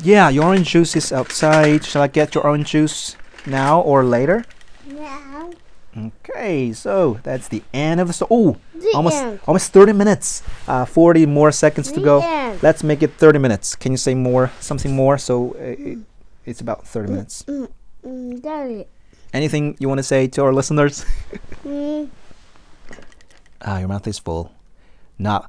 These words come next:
Speaker 1: full of cheesecake, but full of tangerines.
Speaker 2: Oh.
Speaker 1: Yeah. Anything you wanna say to our listeners?
Speaker 2: Mm.
Speaker 1: There might be people listening to us.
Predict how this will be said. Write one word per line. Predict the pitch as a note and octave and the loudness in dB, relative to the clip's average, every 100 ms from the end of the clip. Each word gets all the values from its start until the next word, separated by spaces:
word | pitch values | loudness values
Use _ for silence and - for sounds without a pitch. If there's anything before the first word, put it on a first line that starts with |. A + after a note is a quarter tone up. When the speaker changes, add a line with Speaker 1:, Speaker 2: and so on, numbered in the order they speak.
| - | -12
Speaker 1:
full | - F#2 | -8 -6
of | F2 - | -6 -6
cheesecake, | A2 - - E2 - | -8 -6 -8 -10 -10
but | F2 E2 | -12 -12
full | - F2+ F2 | -10 -10 -8
of | E2+ - - - - - - - | -10 -16 -20 -20 -20 -20 -20 -16
tangerines. | - F#2+ - G3+ C4 F#3 F#2+ - - - | -10 -6 2 4 4 2 -2 -6 -16 -20
Speaker 2:
Oh. | - - - | -20 -20 -14
Speaker 1:
Yeah. | F#2+ G#2 E2 - _ - - - - - - | -12 -10 -14 -18 _ -20 -20 -20 -20 -14 -6
Anything | C3+ C#3+ | -4 -2
you | C#3+ | 2
wanna | C#3+ C#3 | 2 4
say | C3+ C3 | 4 4
to | C3+ | 4
our | B2+ | 4
listeners? | B2 - C3 B2+ - - - - - | 2 -2 -4 -6 -10 -20 -18 -18 -16
Speaker 2:
Mm. | C#4 C#4+ C#4+ C#4+ C#4+ | -16 -14 -14 -14 -8
Speaker 1:
There | A#3 | -4
might | B2 | -4
be | B2+ | -6
people | A#2 A#2+ A#2+ | -8 -8 -10
listening | B2+ B2+ - | -8 -10 -10
to | A#2 | -10
us. | A2+ - | -10 -14